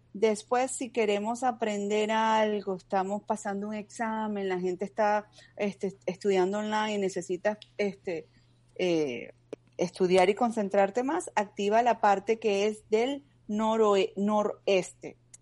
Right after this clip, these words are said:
Ahí lo activas con los te-, igual negro, azules, este,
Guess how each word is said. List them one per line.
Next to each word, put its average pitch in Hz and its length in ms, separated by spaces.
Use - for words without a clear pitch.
Ahí 185 240
lo 185 120
activas 185 680
con 196 480
los 170 300
te-, 147 120
igual 170 400
negro, 165 440
azules, 165 840
este, 170 920